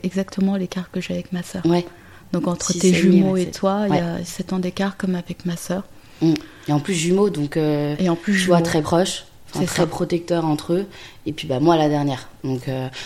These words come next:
Speaker 2: maintenant ça se voit moins, je pense, l'écart. Parce que je suis adulte et que, mais du coup non, j'ai pas senti de différence moi, mais c'est pour ça que je, je te posais la question par rapport à est-ce qu'il y a eu du favoritisme,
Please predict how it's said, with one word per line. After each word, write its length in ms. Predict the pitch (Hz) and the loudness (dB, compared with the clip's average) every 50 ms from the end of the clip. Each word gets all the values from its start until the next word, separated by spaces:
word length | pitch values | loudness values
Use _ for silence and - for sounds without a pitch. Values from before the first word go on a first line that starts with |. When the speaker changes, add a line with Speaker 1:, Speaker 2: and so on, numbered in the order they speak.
| - - 170 | -8 -2 2
Speaker 2:
maintenant 260 | 160 156 165 196 202 | 4 4 6 4 4
ça 160 | 196 - 156 | 2 2 0
se 80 | 139 147 | 0 2
voit 160 | 147 143 139 | 0 4 4
moins, 240 | 151 165 170 180 180 | 6 6 6 6 4
je 80 | - | 2
pense, 260 | - - 165 151 - - | 0 -4 -4 -4 -4 -6
l'écart. 420 | 139 131 - 147 156 185 - - - - - - - | -6 -2 -2 -2 -2 -2 -6 -12 -18 -20 -20 -20 -14
Parce 140 | - 151 - | -12 -12 -8
que 320 | - 143 135 135 135 131 131 | -6 -4 -4 -4 -4 -4 -6
je 60 | 127 | -6
suis 280 | - - - - 139 135 | -8 -12 -10 -6 -4 -2
adulte 440 | 131 131 135 143 156 160 156 - 151 | -2 0 2 0 0 0 0 -4 -6
et 80 | 135 | -6
que, 380 | 131 - 139 135 131 127 127 127 127 - - - - - 143 | -6 -6 -6 -6 -4 -6 -6 -8 -10 -14 -18 -20 -8 2 4
mais 140 | 175 180 | 6 6
du 100 | 170 180 175 | 6 4 2
coup 80 | 214 | 2
non, 160 | 247 240 202 180 | 2 4 4 4
j'ai 140 | 165 170 | 4 2
pas 160 | - - 196 185 | 0 0 -2 0
senti 320 | - 214 202 185 - 202 | 0 -2 -2 -2 -4 -2
de 140 | 175 175 165 | -2 -2 -2
différence 580 | 160 160 175 165 - 185 165 170 170 170 170 | 0 -2 -6 -4 -2 -2 0 0 0 -2 -2
moi, 260 | 151 156 151 151 151 147 | -2 -2 0 0 0 0
mais 80 | 143 | -2
c'est 80 | 143 - | -4 -6
pour 140 | - 156 - | -10 -6 -4
ça 80 | 185 175 | -4 -2
que 60 | 165 | -2
je, 40 | 151 | -4
je 120 | 147 - | -6 -6
te 80 | - 156 | -8 -8
posais 260 | 147 - 147 139 147 | -6 -4 -2 -2 0
la 120 | 147 147 143 | 0 0 -2
question 320 | - 151 147 - 165 156 | -2 -4 -6 -4 -4 -4
par 100 | 147 139 | -4 -4
rapport 380 | 131 131 127 - 135 131 131 135 | -6 -6 -6 -6 -8 -6 -6 -6
à 240 | 127 135 131 127 - - - - - - - | -6 -6 -8 -10 -14 -18 -20 -20 -20 -16 -14
est-ce 100 | - 120 | -14 -14
qu'il 160 | - - 156 | -12 -4 -2
y 40 | 147 | 0
a 20 | 139 | 0
eu 60 | 139 | 0
du 120 | 139 143 139 | -2 -4 -8
favoritisme, 880 | - - 156 143 135 143 147 143 143 143 143 - 156 175 170 - - | -6 -4 -2 0 0 0 2 2 0 0 -2 -4 -4 -4 -4 -6 -8